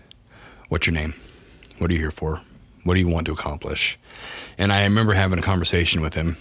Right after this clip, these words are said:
And then after the conversation,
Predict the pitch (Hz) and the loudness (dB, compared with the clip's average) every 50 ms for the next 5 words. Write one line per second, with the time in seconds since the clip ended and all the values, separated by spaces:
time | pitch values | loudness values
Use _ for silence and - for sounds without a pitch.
0 | - - - - - - _ - - _ _ - - _ - _ _ _ _ - | -12 -20 -20 -20 -20 -20 _ -20 -20 _ _ -20 -20 _ -20 _ _ _ _ -6
1 | - 120 113 107 107 104 113 - 101 104 - - 90 92 - 92 95 87 85 - | -2 2 2 4 4 4 2 2 0 0 0 -2 -2 0 0 0 0 0 2 2
2 | 101 95 95 - - 87 85 85 | 2 2 2 2 2 0 0 -2